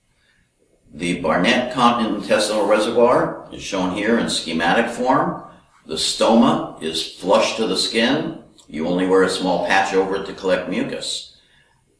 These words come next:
The pouch is emptied by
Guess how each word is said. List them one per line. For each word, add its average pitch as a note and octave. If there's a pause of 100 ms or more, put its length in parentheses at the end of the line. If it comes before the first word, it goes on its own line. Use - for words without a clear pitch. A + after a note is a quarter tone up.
The F2
pouch G#2+
is F2+
emptied A#2
by -